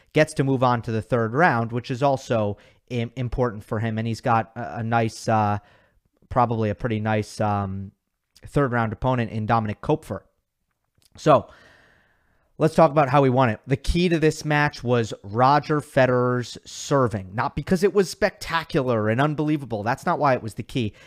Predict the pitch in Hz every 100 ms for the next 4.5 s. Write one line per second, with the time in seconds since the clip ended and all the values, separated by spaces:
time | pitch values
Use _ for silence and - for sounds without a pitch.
0 | - 120 147 147 117 127 - - 254 147
1 | 117 110 _ _ _ _ - 139 143 -
2 | - 190 190 175 - 123 - 123 - -
3 | - 143 170 185 180 175 - 117 110 -
4 | 143 147 151 143